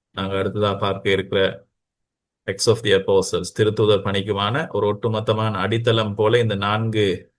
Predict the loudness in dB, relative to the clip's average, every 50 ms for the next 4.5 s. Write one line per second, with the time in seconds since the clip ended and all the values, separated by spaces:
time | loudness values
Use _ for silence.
0 | -8 -4 -4 -2 -2 -2 -2 -4 -4 -4 -4 -4 -2 -2 -4 -4 -4 -2 -2 -2
1 | -2 0 0 -2 -2 -2 -4 -6 -6 -6 -6 -6 -8 -10 -12 _ -20 -20 -20 -20
2 | _ _ 0 4 6 6 6 4 2 2 2 2 2 2 2 2 2 0 -2 -4
3 | -2 0 2 4 6 6 6 6 4 4 4 4 2 0 -2 -2 -2 0 0 0
4 | 0 0 2 4 4 4 4 0 -4 -12